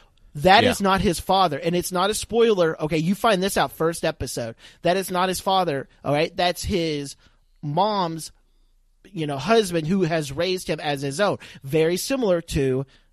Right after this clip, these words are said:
Speaker 1: uh, Jimmy being raised by Nucky, right?
Speaker 2: Nucky.
Speaker 1: They refer to Jax constantly as the prince.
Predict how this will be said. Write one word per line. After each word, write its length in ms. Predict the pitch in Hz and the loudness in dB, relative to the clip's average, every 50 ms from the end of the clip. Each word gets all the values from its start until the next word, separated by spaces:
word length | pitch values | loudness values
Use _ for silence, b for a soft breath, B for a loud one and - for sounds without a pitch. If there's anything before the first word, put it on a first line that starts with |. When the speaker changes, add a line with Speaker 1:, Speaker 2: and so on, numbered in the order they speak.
| _ _ _ _ - | _ _ _ _ 0
Speaker 1:
uh, 320 | 165 160 156 143 131 131 | 2 2 2 2 0 -4
Jimmy 480 | 156 147 123 156 165 160 170 175 185 180 | -6 -4 -2 0 0 0 0 -2 -2 0
being 240 | 151 160 160 160 | 0 -2 -2 -2
raised 360 | 143 147 143 139 143 143 - - | -4 -4 -6 -6 -6 -8 -8 -6
by 400 | 135 131 131 131 131 127 131 - _ _ | -4 -2 -2 -2 -2 -4 -8 -12 _ _
Nucky, 460 | - 175 190 190 - - 120 104 - _ _ - | -2 0 0 0 -2 -6 -14 -14 -16 _ _ -8
right? 320 | 135 139 143 160 185 214 - - | -6 -4 -2 -2 -4 -6 -8 -8
Speaker 2:
Nucky. 440 | 101 101 95 - - 90 90 - _ _ _ - | -6 -6 -6 -6 -8 -12 -14 -14 _ _ _ -4
Speaker 1:
They 200 | 147 160 190 214 | 0 2 2 4
refer 520 | 196 196 180 170 - - 196 208 220 247 | 4 2 0 0 0 0 2 2 2 2
to 260 | 220 - 233 262 247 190 | 0 0 0 0 0 0
Jax 420 | 143 - 156 156 165 180 - - | 0 0 0 2 2 0 -2 -6
constantly 680 | - - 185 160 175 - - - 254 247 247 254 - | -6 -2 -2 -2 -2 -2 -4 -4 -2 -2 -4 -4 -4
as 380 | - 170 165 160 160 160 - - - | -4 -2 0 0 0 -2 -4 -8 -6
the 160 | 147 156 143 | -6 -2 0
prince. 640 | - - 185 180 165 139 - _ - - - - | 0 0 0 0 -2 -4 -6 _ -14 -16 -16 -18